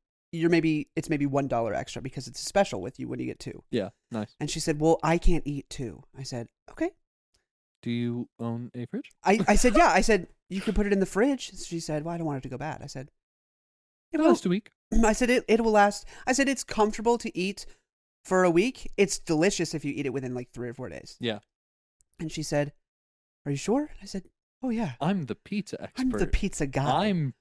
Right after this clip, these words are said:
Speaker 2: from Domino's.
Speaker 1: My literal job title is delivery expert. That's
Speaker 2: Oh,
Speaker 1: what
Speaker 2: yeah,
Speaker 1: they,
Speaker 2: I think
Speaker 1: yeah,
Speaker 2: we
Speaker 1: that's,
Speaker 2: talked about
Speaker 1: yeah,
Speaker 2: that.
Speaker 1: that's literally my job title. Um, but at one point she was like, "Um, do you want it?" And I said, "I'm sorry?" She's like, "Do you want
Speaker 2: My
Speaker 1: the,
Speaker 2: za.
Speaker 1: the other pizza?" And I was like,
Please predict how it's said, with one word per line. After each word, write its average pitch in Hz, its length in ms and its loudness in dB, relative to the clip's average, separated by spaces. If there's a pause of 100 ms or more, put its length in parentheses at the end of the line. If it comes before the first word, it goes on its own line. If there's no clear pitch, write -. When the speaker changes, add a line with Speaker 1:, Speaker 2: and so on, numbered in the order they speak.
Speaker 2:
from 160 260 -2
Domino's. 120 400 0
Speaker 1:
My 269 100 8
literal 247 380 6
job 160 400 4
title 180 320 0
is 147 180 0
delivery 165 600 0
expert. 107 440 -10 (100)
That's 240 200 4
Speaker 2:
Oh, 330 40 2
Speaker 1:
what 453 60 8
Speaker 2:
yeah, 415 60 4
Speaker 1:
they, 427 60 8
Speaker 2:
I 403 60 10
think 370 100 4
Speaker 1:
yeah, 202 140 8
Speaker 2:
we 160 60 8
Speaker 1:
that's, 185 140 6
Speaker 2:
talked 294 200 2
about 226 120 4
Speaker 1:
yeah, 185 120 8
Speaker 2:
that. 170 80 8
Speaker 1:
that's 151 120 0
literally 214 300 6
my 202 120 6
job 165 220 6
title. 131 300 0 (480)
Um, 160 280 4 (120)
but 196 100 6
at 185 100 4
one 214 160 6
point 220 180 4
she - 80 -2
was 170 100 0
like, 170 220 2 (100)
"Um, 160 500 2
do 151 80 0
you 151 220 2
want 196 220 2
it?" 240 100 -8
And 143 100 -10
I 143 60 -8
said, 135 300 -8 (160)
"I'm 147 120 -4
sorry?" 190 460 -4
She's - 180 -16
like, 156 140 -8
"Do 151 100 -6
you 147 160 0
want 143 280 -4 (600)
Speaker 2:
My 127 120 -2
Speaker 1:
the, 147 60 2
Speaker 2:
za. 143 300 -4
Speaker 1:
the 151 160 0
other 143 140 0
pizza?" - 360 -4
And - 140 -10
I - 60 -12
was 151 140 -12
like, 143 120 -10